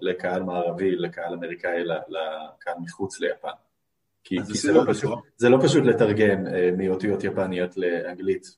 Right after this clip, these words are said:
Speaker 1: ו-, ולהריץ את הקמפיין, נכון? צריך לעשות שינוי בקריאיטיב לאיך מוכרים את זה לקהל אחר. איך, אה, עשיתם את זה? איך עושים את זה?
Speaker 2: זה, אנחנו עשינו את זה גם כן בצורה מאוד הדרגתית,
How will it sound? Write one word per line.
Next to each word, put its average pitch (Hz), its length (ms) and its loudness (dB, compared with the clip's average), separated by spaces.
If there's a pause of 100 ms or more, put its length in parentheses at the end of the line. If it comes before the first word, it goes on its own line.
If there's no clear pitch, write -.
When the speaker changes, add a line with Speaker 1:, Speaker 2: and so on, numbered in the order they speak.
(240)
Speaker 1:
ו-, 85 680 -4 (640)
ולהריץ 95 440 4
את - 60 -2
הקמפיין, 98 360 2
נכון? 95 220 -4
צריך 95 240 -6
לעשות 95 280 -4
שינוי 98 340 2
בקריאיטיב 92 760 -4
לאיך 87 360 -4
מוכרים 98 560 -2
את 90 80 -8
זה 92 220 0 (560)
לקהל 92 340 0
אחר. 90 280 0 (120)
איך, - 260 -8
אה, 90 200 -2
עשיתם 117 380 -2
את 92 80 -4
זה? 92 100 -4
איך 87 120 -6
עושים 92 340 -8
את 87 80 -8
זה? 87 80 -2 (1600)
Speaker 2:
זה, 110 440 -2 (260)
אנחנו 120 260 -4
עשינו 135 220 -2
את 127 60 -2
זה 110 80 0
גם 107 220 0
כן 95 100 -4
בצורה 98 300 -4
מאוד 104 180 0
הדרגתית, 92 640 -6